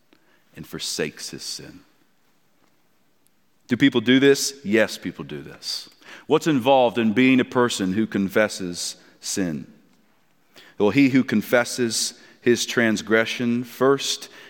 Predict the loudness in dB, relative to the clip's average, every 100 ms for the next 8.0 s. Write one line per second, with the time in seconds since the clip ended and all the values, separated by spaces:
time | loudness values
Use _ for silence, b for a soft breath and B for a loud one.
0 | B -2 0 -2 2 4 4 2 -2 -6
1 | -8 B -2 -2 -2 -4 -4 -4 -6 -8
2 | -8 -16 -20 _ _ _ _ _ _ B
3 | B B B 4 4 2 2 2 4 6
4 | 6 6 4 2 2 2 2 2 2 4
5 | 2 0 -4 0 4 4 4 2 2 2
6 | 4 0 0 2 4 2 0 -2 0 2
7 | 4 4 2 2 0 2 2 4 4